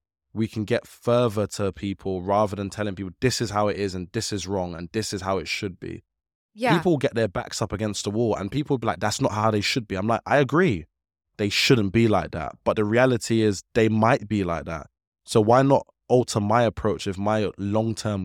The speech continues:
Speaker 1: goal is to change the way we see O C D, but also to change the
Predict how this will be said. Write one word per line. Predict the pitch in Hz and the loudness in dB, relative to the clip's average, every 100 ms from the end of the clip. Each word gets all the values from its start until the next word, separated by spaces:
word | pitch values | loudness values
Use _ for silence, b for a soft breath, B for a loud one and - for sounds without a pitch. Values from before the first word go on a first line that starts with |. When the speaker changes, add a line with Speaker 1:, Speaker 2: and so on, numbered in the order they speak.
| 82 | -2
Speaker 1:
goal | 117 117 95 85 _ _ _ _ - | 4 4 2 -4 _ _ _ _ -6
is | 113 | -2
to | 107 | -2
change | - - 123 123 107 | -2 0 2 2 0
the | 107 | 2
way | 107 | 2
we | 101 | 0
see | - - 98 | -4 -2 -2
O | 101 | -2
C | 98 101 | -4 -4
D, | 107 | -4
but | 101 101 | -2 0
also | 131 127 | 0 -2
to | 107 | -6
change | - 117 117 | -6 -4 -4
the | 98 | -4